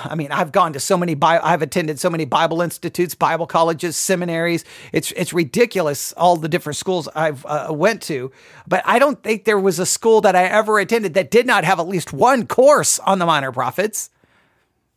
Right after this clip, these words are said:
So, I mean, it's, it, it's, it, it, is it,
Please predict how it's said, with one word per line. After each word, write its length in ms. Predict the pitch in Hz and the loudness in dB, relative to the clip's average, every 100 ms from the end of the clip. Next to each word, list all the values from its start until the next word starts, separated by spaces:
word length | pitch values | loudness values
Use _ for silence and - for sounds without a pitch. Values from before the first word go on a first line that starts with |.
| _ _ _ _ | _ _ _ _
So, 220 | - 262 | 2 4
I 60 | 247 | 4
mean, 220 | 247 254 | 4 2
it's, 180 | 247 240 | 2 0
it, 220 | 226 - - _ | -4 -6 -12 _
it's, 280 | - 175 - - | -10 -10 -10 -8
it, 340 | 202 - - 453 | -8 -8 -10 -6
it, 200 | 202 - | -8 -8
is 320 | - 240 208 | -6 -4 -4
it, 180 | 269 | -4